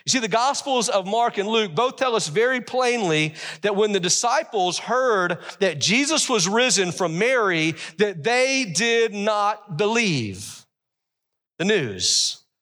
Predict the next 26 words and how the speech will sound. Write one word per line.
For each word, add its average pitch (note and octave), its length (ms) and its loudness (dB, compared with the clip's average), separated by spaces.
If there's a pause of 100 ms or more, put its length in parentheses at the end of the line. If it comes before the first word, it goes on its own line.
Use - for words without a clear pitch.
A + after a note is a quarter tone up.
(260)
They A#3+ 100 0
were C4 100 2
in A#3+ 60 0
the G#3+ 60 0
very A3+ 220 2
same A3 240 0
place A3 240 0
that G3 140 -4
Thomas G3+ 680 -2 (500)
was E3 200 0
in. F2+ 360 -2 (1000)
And D3 100 -2
Jesus F#3+ 320 2
knew G#3 140 2
that. C3 340 -6 (1300)
Jesus F#3 280 0
knew F#3+ 220 2
where D3 200 0
they B2+ 120 0
were. G#2 380 -2 (1040)
And C3 120 -2
so E3 180 2
he F3+ 260 0
came G#3 380 0
very F3 260 0
intentionally G#2 640 -2